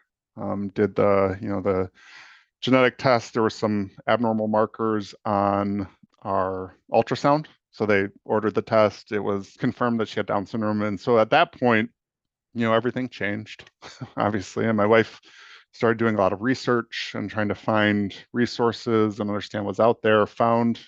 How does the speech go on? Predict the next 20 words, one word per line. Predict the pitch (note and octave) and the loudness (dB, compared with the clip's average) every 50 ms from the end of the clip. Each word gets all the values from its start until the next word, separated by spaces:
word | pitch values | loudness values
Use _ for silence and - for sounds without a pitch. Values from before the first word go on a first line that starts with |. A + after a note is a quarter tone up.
| _ - - | _ -12 -4
D | - A#2 G#2 | 0 0 0
S | G#2 - - | 0 -2 -4
D | - A#2 G#2+ | -2 0 2
N, | A2 A2 G#2+ G#2+ A2 A2 - _ _ _ _ _ _ _ _ _ _ _ _ _ _ | 2 2 2 0 -2 -4 -8 _ _ _ _ _ _ _ _ _ _ _ _ _ _
started | _ _ - A#2+ A2 A2 A2 A2 G#2+ A2 | _ _ -4 -2 -2 -2 -2 -4 -4 -4
engaging | A2 A2 G#2 A#2 A2 G#2+ G#2 A2+ A2+ G#2+ G#2+ | -6 -4 -2 -2 -2 -2 0 -2 -4 -4 -4
with | G#2+ G2+ - | -4 -6 -4
them. | - A2+ G#2+ G#2+ A2 G#2+ G2+ G2+ - - | -2 -2 0 0 0 -2 -4 -6 -4 0
We | B2+ C3+ C#3+ | 4 6 6
like | D3 C#3 - | 6 6 4
to | - B2+ | 2 -2
do | A#2 G2+ G#2 A2+ A#2 A#2+ | -4 -2 0 2 2 2
things | A2+ - - B2 A2+ A2 G#2+ G#2+ G#2+ G#2 G#2 G2+ - - - - - _ _ _ _ _ _ _ _ _ | 0 -2 -4 -6 -4 -4 -4 -4 -4 -4 -4 -6 -8 -12 -18 -20 -20 _ _ _ _ _ _ _ _ _
all | - A2 A2 A2+ | -2 0 2 2
at | - - | 0 0
once | - A2 A2+ A2 A2 - - | -2 -2 -2 -2 -4 -6 -8
and | G#2 G2 | -6 -4
very | G#2+ G#2 G2+ | -2 -2 -2
complicated. | - - G#2+ G#2+ - - B2+ - - C#3 C#3 D3+ D#3+ D#3 - _ _ _ _ _ _ _ _ _ _ _ | -2 -4 -6 -6 -6 -8 -6 -2 0 2 4 4 2 0 -2 _ _ _ _ _ _ _ _ _ _ _
So | - - - B2 A#2 A2 A2 G#2+ G#2+ A2 - | -10 -2 2 4 6 6 6 6 6 4 2